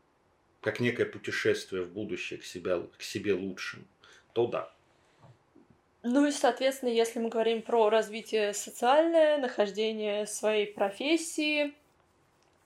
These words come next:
Speaker 2: какое-то развитие в путешествиях, освоении этого мира, то да.
Speaker 1: Мгм.
Speaker 2: Да, хорошо. А если же вы
Speaker 1: Просветление или смерть?
Speaker 2: <laughs> Просветление или смерть, да, приверженец всяких леворучных традиций, то это, конечно, немножко в другую сторону. Но с
Speaker 1: Там
Speaker 2: другой
Speaker 1: своих
Speaker 2: стороны,
Speaker 1: хватает.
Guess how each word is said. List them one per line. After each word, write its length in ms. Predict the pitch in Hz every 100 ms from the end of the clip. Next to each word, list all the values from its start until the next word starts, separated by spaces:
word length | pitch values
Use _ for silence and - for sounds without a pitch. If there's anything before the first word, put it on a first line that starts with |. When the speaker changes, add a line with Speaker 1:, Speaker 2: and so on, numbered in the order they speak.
| _ - -
Speaker 2:
какое-то 760 | - 196 220 220 220 208 202 202
развитие 580 | 220 196 240 - 233 214
в 120 | -
путешествиях, 840 | 220 - 214 220 226 - 214 214 208
освоении 720 | - 196 202 214 208 190 196
этого 240 | 196 214
мира, 500 | 202 226 311 349 330 - - - _ -
то 280 | 254 285
да. 320 | 185 185 180 - _ _ _ -
Speaker 1:
Мгм. 160 | 190
Speaker 2:
Да, 220 | 190 190 202
хорошо. 500 | 214 208 - 196 196 - - - - -
А 260 | 196 190
если 520 | 190 196 247 262 262 233
же 280 | 214 214
вы 240 | 208 220 240 247 - - _ _ _ - 185 - - _ -
Speaker 1:
Просветление 560 | - 90 104 120 117 107
или 100 | 101
смерть? 380 | - 156 190 -
Speaker 2:
<laughs> 100 | -
Просветление 680 | 269 262 254 247 233 226 220
или 100 | 240
смерть, 380 | - 233 214 202
да, 140 | 208
приверженец 720 | 202 226 226 226 220 208 214
всяких 380 | - 202 - -
леворучных 600 | 202 220 339 - 277 262
традиций, 600 | 226 214 196 190 - -
то 200 | - 247
это, 180 | 311 254
конечно, 300 | - 220 -
немножко 280 | 208 214 -
в 40 | 208
другую 320 | 214 202 185
сторону. 340 | - 185 - 185
Но 100 | 190
с 40 |
Speaker 1:
Там 140 | - 240
Speaker 2:
другой 120 | 285
Speaker 1:
своих 140 | 247 254
Speaker 2:
стороны, 240 | 240 -
Speaker 1:
хватает. 200 | 147